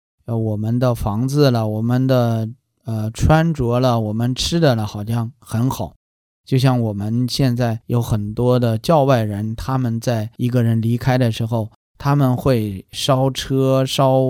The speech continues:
楼房、烧电视、冰箱，凡是现世有的呢，他都会以这个纸的糊起来，那么烧掉，为的就是说将来在另外的一个世界更好的去享用。其实我们这样的信仰呢，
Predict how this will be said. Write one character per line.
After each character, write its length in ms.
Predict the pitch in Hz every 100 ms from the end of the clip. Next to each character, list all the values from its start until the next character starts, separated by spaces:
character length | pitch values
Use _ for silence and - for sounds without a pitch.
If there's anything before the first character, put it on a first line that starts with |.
| 131 131 131 131
楼 280 | 113 110 131
房、 500 | - 113 123 131 135
烧 280 | - 135
电 320 | 139 147 127 120
视、 320 | - 139 120
冰 320 | 120 135 139
箱， 300 | 135 135 135 - _ _ -
凡 180 | 190 147
是 200 | - 151
现 280 | - 190 143
世 220 | 160 131
有 220 | 104 92
的 140 | 107
呢， 160 | 120 107 _ _
他 140 | -
都 240 | 123 160 175
会 320 | - 147 113 -
以 200 | 123 127
这 360 | 147 131 113
个 260 | 113 120 117
纸 420 | 123 - 123 98
的 160 | 104 113
糊 300 | - 113 135
起 160 | 147
来， 240 | 120 92 - _ _ -
那 160 | 117
么 200 | 107 107
烧 320 | 107 - 123 123
掉， 280 | 120 107 -
为 140 | 123 127
的 140 | 113
就 100 | 107
是 120 | 113 117
说 220 | 120 120
将 300 | 117 135 135
来 160 | 113
在 140 | 113 123
另 200 | 160 156
外 140 | 127
的 100 | 113
一 100 | 110
个 120 | 120
世 220 | 117 - 120
界 160 | 113
更 160 | 127 135
好 120 | 107
的 120 | 113
去 120 | 117
享 280 | 147 - 80
用。 220 | 95 131 110 _ _ _ _
其 140 | - -
实 300 | 202 208 - _ _ -
我 80 | 123
们 160 | 123 139
这 200 | - 202
样 120 | 131
的 140 | 117
信 260 | - 190 123
仰 220 | 98 85
呢， 160 | 92